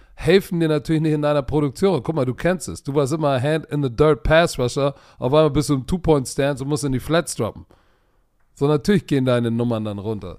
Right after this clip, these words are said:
So, und ich glaub, der hat eine Menge, die haben da Potenzial, äh, sozusagen auf Po-, hoffen auf Potenzial. Und, und stell dir mal vor, der hat dieses Jahr ein Breakout, äh, Breakout Year. Dann ist er auf einmal billig.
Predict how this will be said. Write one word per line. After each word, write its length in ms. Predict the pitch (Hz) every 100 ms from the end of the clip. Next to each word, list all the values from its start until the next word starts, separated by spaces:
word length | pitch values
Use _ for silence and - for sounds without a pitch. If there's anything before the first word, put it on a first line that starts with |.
| -
So, 300 | - 117 113
und 180 | 113 127
ich 200 | 127 -
glaub, 560 | 139 135 139 165 151 - - -
der 80 | 135
hat 140 | 147 -
eine 80 |
Menge, 320 | 147 147 175 135
die 160 | 135
haben 180 | 151 170
da 300 | 160 147 135 _ _ _ -
Potenzial, 1160 | - 165 160 143 - 151 147 160 180 190 208 220 _ _ _ _ _
äh, 280 | 147 151 147
sozusagen 720 | 127 156 165 147 151 156 151
auf 180 | 139 139
Po-, 260 | - 151 110
hoffen 300 | 156 - 160
auf 140 | 147
Potenzial. 960 | - 156 147 131 - 147 147 160 185 208 _ _ _
Und, 300 | 139 143 -
und 180 | 151 127
stell 240 | - 180
dir 80 | 220
mal 140 | 196
vor, 200 | 180 202
der 80 | 185
hat 160 | 170 139
dieses 200 | 185 131
Jahr 140 | 170
ein 80 | 147
Breakout, 500 | 127 165 165 139 127 - - _
äh, 240 | 131 135 123
Breakout 480 | 113 151 160 151 131
Year. 260 | 131 139 90 _ _
Dann 440 | - 175 185 190 226 -
ist 140 | 160 175
er 60 |
auf 100 | 160
einmal 220 | 165 165
billig. 520 | 143 160 127 101 -